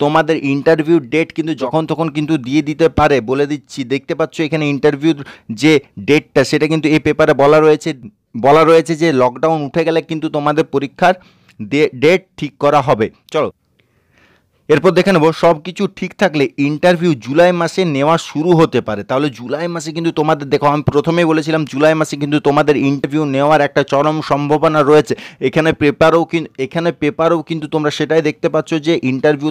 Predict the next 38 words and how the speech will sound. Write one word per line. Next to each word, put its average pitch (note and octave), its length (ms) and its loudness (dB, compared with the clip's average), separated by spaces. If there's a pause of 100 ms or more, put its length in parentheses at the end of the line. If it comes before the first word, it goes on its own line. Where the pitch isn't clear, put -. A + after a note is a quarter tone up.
তোমাদের D3 320 0
জুলাই C#3+ 300 4
মাসে D3+ 280 -4
শুরু C#3 220 -2
হতে C#3 180 4
পারে। C3 220 2 (440)
এবং C#3+ 100 -2 (340)
এরপর E3+ 340 4 (160)
কতজন E3 340 -4 (120)
প্রার্থীকে C#3+ 420 -6 (120)
পাস C#3 140 -4 (100)
করানো E3+ 260 0
হয়েছে D#3+ 220 2 (100)
সেই E3 200 4
উত্তর F3 220 -6 (100)
কিন্তু E3+ 160 -2 (100)
বলা D3+ 180 6
রয়েছে। E3 320 0
দেখতে D3 200 -4
পাচ্ছ D#3 220 0
এখানে C#3+ 200 -4 (140)
আট B2+ 160 -2
হাজার D#3+ 200 0 (100)
চারশো C#3+ 260 0 (180)
উনিশটি E3 420 -6 (120)
পদের C#3 360 0
জন্য B2 180 2 (360)
প্রায় C#3 200 4 (100)
দশ B2 200 4
হাজার E3 180 2 (200)
একশো - 240 -6 (200)
দুই E3+ 140 -8 (100)
জন F3+ 120 0 (120)
প্রার্থীকে C3+ 460 -2 (200)
ইন্টারভিউতে D3+ 520 0 (100)
ডাকা A#2+ 240 0 (140)
হয়েছে। A#2+ 460 -2 (540)
ক্লিয়ার? G3+ 260 0